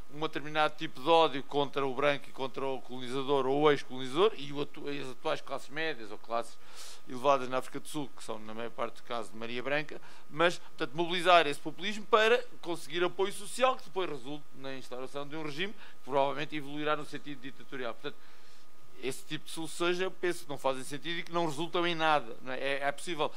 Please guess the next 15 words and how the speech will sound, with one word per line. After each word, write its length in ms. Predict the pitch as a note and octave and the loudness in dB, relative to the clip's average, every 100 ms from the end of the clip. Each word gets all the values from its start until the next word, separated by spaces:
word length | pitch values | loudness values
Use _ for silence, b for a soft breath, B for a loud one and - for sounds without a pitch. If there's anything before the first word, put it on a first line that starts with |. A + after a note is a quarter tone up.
| B | B
revalorizar 680 | C3 D#3 D#3+ F3 E3+ D#3+ E3+ | -2 0 2 0 0 0 0
os 120 | D#3+ | 0
outros 200 | C#3+ D3+ | -2 -2
aspectos 360 | D#3+ - F#3+ F#3 | -4 -2 -2 -2
sem 140 | G#3 | -2
destruir 580 | G3 - - F#3 F#3 G3 - B B B - | -2 -4 -4 -4 -4 -4 -4 B B B -4
aquele 240 | - C4+ C4+ | -2 -4 -2
e 40 | |
sem 220 | - G3+ | 2 4
os 100 | G3+ | 4
contextualizar 800 | - A3+ A3+ A#3 A3+ A3+ G#3 G3 | 2 0 2 2 0 -2 4 4
de 120 | G3 E3 | 4 0
alguma 200 | D3 C#3 | 0 -2
forma. 300 | B2 G#2 A#2 | -2 -2 -2
Mas 160 | B2+ | -2